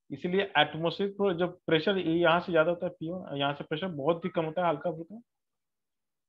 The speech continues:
तो नेट upward lift आता है। तो जो नेट upward lift है वो जगह pressure difference into, into क्या,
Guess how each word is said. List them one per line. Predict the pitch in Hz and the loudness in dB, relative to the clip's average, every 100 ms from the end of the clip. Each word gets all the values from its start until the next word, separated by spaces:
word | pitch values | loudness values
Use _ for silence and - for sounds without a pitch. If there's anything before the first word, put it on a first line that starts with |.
| - | -4
तो | 165 | -2
नेट | 160 160 208 - | 0 2 2 2
upward | - 156 147 180 190 165 | 2 4 4 4 2 4
lift | 151 165 135 | 2 4 2
आता | 120 120 | 2 0
है। | |
तो | 151 143 | -2 0
जो | 147 | 0
नेट | 151 147 196 - | 0 2 0 0
upward | - 156 - 180 151 | 0 0 0 -2 0
lift | 170 - 123 | 0 0 -2
है | 127 - _ _ _ _ _ _ _ _ _ _ _ _ _ _ _ _ _ _ _ _ _ _ _ _ _ _ _ _ _ _ - | -2 -6 _ _ _ _ _ _ _ _ _ _ _ _ _ _ _ _ _ _ _ _ _ _ _ _ _ _ _ _ _ _ -2
वो | |
जगह | 139 156 160 - _ | 2 4 2 -2 _
pressure | 160 156 - 208 | 4 4 2 0
difference | 175 170 185 202 - - - | 0 0 -2 -4 -6 -14 -4
into, | 156 160 180 240 - _ _ _ _ _ _ _ _ _ _ _ _ _ 143 | -2 -2 -4 -6 -8 _ _ _ _ _ _ _ _ _ _ _ _ _ -6
into | 147 175 | -4 2
क्या, | 202 | 4